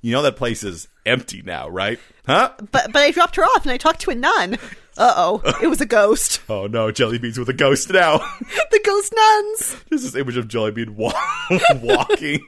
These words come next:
Speaker 1: through, through, like, an old, whatever that place was, just going, "Hello?
Speaker 2: Why am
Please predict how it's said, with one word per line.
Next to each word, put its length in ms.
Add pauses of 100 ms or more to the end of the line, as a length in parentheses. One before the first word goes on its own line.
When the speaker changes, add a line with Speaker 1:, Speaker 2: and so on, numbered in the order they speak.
(140)
Speaker 1:
through, 380 (400)
through, 320
like, 240
an 100 (140)
old, 420 (120)
whatever 400
that 160
place 300
was, 260
just 120
going, 260
"Hello? 680 (420)
Speaker 2:
Why 220
am 100